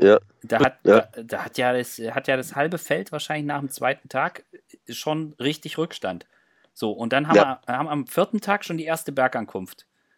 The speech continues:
Speaker 2: So, und danach, wir wissen, wie das dann ist. Also ich meine,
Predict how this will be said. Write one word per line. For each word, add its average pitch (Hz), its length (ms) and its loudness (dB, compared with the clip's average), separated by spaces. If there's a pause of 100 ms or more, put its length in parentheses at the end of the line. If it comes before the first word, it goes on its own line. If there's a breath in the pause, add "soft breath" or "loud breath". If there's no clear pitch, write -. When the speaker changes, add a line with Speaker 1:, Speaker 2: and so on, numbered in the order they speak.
(160)
Speaker 2:
So, 107 120 -4
und 110 160 -4
danach, 135 360 0
wir 120 460 -10
wissen, 190 240 -4
wie 147 120 -8
das 135 180 -6
dann 123 160 -4
ist. 170 200 -10
Also 110 180 -10
ich 107 100 -10
meine, 113 240 -4